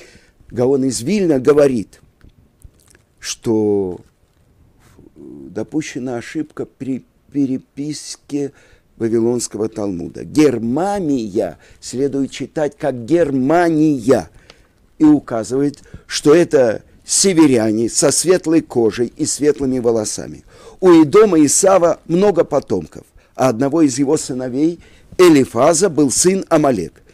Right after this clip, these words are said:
Германия и есть Амалек, страна внука Исава». Германцы появились как Амалек еще в средние века, в эпоху крестовых походов.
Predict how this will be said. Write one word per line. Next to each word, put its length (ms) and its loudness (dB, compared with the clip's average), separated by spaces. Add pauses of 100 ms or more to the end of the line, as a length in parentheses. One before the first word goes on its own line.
(160)
Германия 800 0
и 180 -8
есть 560 0
Амалек, 500 -4 (1080)
страна 640 -2
внука 520 -4
Исава». 440 -10 (1900)
Германцы 640 0
появились 640 0
как 300 -2
Амалек 400 2
еще 260 -2
в 80 -6
средние 460 0
века, 380 -6 (920)
в 120 4
эпоху 400 4
крестовых 640 -4
походов. 480 -4